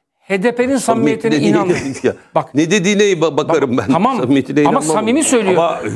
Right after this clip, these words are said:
Speaker 3: H D P de
Speaker 1: Bak,
Speaker 3: Şeyh Said'e sahip çıktı.
Speaker 1: bak, düşmanın bile olsa Allah, e, mertini versin derler.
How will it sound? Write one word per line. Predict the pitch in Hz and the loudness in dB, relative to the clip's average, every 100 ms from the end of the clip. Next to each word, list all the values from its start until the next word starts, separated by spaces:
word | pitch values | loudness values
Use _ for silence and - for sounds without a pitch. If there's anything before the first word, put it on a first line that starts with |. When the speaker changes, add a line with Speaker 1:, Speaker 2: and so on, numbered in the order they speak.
| 110 | -4
Speaker 3:
H | 113 127 | 0 2
D | 135 | 0
P | 165 | 0
de | 190 | 0
Speaker 1:
Bak, | 233 | 0
Speaker 3:
Şeyh | 175 135 | -2 0
Said'e | 139 147 | -2 0
sahip | 156 208 208 | 0 0 -2
çıktı. | - | -4
Speaker 1:
bak, | 170 139 160 | -4 -2 -2
düşmanın | 226 - 240 294 269 | 0 0 0 2 2
bile | 220 208 | 2 2
olsa | 185 - | 0 -2
Allah, | 202 196 233 196 - _ - | -2 0 -2 -4 -18 _ -4
e, | 165 165 165 160 160 160 156 | 0 2 2 2 2 2 2
mertini | 156 180 190 202 196 | 2 2 0 -2 0
versin | 151 - 151 | -2 -4 -2
derler. | 143 131 127 | -2 -2 -8